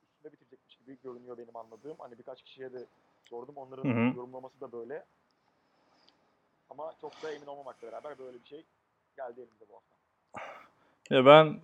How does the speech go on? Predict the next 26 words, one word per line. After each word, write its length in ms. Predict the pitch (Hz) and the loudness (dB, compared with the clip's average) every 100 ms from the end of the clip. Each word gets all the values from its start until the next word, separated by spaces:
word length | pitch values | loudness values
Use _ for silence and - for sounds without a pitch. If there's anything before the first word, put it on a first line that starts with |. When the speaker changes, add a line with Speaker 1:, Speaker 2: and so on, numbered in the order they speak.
| - | -6
Speaker 2:
e, 160 | 131 131 139 135 139 123 - | 0 2 2 -2 -6 -10 -12
bugün 540 | 135 139 139 147 151 | -2 2 8 10 10
yazamam 420 | 143 135 147 143 127 | 10 12 12 12 12
artık 220 | 120 - | 12 10
ama 160 | 165 | 12
yarın 420 | 143 139 143 147 147 | 12 12 12 12 12
bununla 580 | 151 151 - 139 143 | 8 2 -4 6 8
ilgili 260 | 135 147 160 | 10 10 12
bir 320 | 160 160 156 - | 12 12 12 8
N 180 | 135 131 | 10 12
F 160 | 147 | 12
L 40 | 143 | 12
T 200 | 151 147 | 12 12
R 120 | 156 | 12
yazıyı 300 | 151 139 151 | 12 12 12
koymak 400 | - 147 151 151 | 12 12 12 10
istiyorum. 560 | - - 170 151 160 - | 4 10 12 12 10 2
Şu 180 | - 139 | 6 10
an 220 | 135 135 | 10 12
birincilikte, 520 | 135 135 147 151 143 | 10 10 8 8 8
ikincilikte 540 | 135 143 135 151 - 156 | 10 10 10 8 12 12
hani 200 | 151 143 | 12 12
herkesin 520 | 143 139 135 143 139 | 12 12 12 12 12
kafası 280 | 127 117 113 | 10 8 8
çok 200 | 120 - | 4 10
karıştı. 540 | 117 110 - 151 175 | 10 10 8 8 8